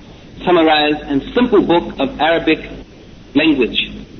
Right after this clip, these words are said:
Al-Ajrumiyah. And after Ajrumiyah, he studied Al-Alfiyah, the book of Al-Imam Al-Suyuti, which is a more advanced book,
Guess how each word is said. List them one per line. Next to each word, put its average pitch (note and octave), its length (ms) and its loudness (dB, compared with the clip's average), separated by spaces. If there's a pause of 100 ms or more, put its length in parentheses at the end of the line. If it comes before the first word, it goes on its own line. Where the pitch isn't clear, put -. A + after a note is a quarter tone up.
(180)
Al-Ajrumiyah. C#3+ 880 4
And D#3 80 4
after G3 240 0
Ajrumiyah, D#3+ 560 6
he - 80 -2
studied D3+ 240 2
Al-Alfiyah, - 1120 -2
the C3 80 2
book D#3+ 240 2
of B2+ 60 2
Al-Imam C#3+ 400 6
Al-Suyuti, C#3 840 2
which C3+ 160 0
is B2+ 80 0
a B2+ 80 2
more D3+ 220 6
advanced D#3+ 440 0
book, C#3 220 2